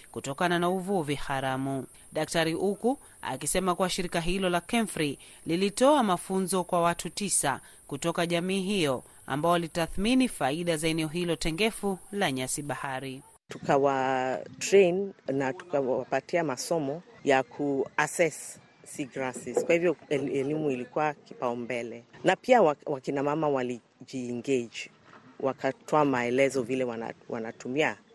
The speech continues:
Speaker 2: uh, nyasi bahari, vile wana benefit kwa hiyo samaki ambazo zimetoka kwa hiyo s-, hiyo eneo. Other benefits have been benefits that they wame accrue from other donors, uh,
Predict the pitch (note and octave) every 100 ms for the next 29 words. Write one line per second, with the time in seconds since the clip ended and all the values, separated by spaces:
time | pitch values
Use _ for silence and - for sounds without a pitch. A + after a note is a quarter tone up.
0 | - - B2 A2+ A2+ A#2 A#2+ B2 - A2
1 | A#2 A#2 C3 D3 B2 - B2+ C#3 C#3+ C3
2 | B2 A#2 C#3 C#3+ C#3 C#3+ - C#3+ B2+ A#2+
3 | B2 - - C#3+ B2 - - - - C#3+
4 | D3 - C3 C3+ C3 B2+ A#2 B2+ - C3+
5 | - F3 - - - A#2+ B2 B2+ - -
6 | - - C3+ C#3 - C#3+ B2+ A#2+ B2+ A#2+
7 | A#2+ - F3 G#3+ E3+ F3 F3 E3 F3+ E3
8 | - C#3+ - - C3+ C3+ C3+ - - -
9 | - - - E3 E3 E3+ - E3 - C3+
10 | - C#3+ B2 G#2 A#2+ A#2 B2 C#3 C#3 B2+
11 | A#2 - D#3 F3 F#3 F3 - C3+ C3 B2+
12 | - C#3+ D3+ D3 C3+ C3 D#3+ F#3 - -
13 | - - - A#2+ A#2